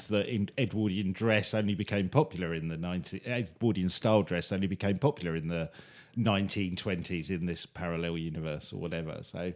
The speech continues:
you know, that would kind of make a logical sense. There are those subtle differences that are not time slip related, but could be parallel universe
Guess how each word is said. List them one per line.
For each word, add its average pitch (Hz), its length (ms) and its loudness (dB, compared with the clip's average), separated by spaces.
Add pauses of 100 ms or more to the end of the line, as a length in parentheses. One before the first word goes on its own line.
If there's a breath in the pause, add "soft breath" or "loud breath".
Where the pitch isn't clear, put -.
(520 loud breath)
you 107 100 -6
know, 76 220 -6 (1000)
that 160 260 6
would 139 140 4
kind 135 220 10
of 123 60 8
make 117 260 6
a 123 60 6
logical 120 500 6
sense. 98 360 2
There 117 180 6
are 117 60 6
those 113 300 6
subtle 123 560 4
differences 95 920 0
that 98 200 -2
are 104 40 -2
not 120 260 2
time 123 300 4
slip 107 220 -2
related, 85 500 -2
but - 160 -8
could 92 140 -4
be 90 100 -8
parallel 92 480 0
universe 87 640 -2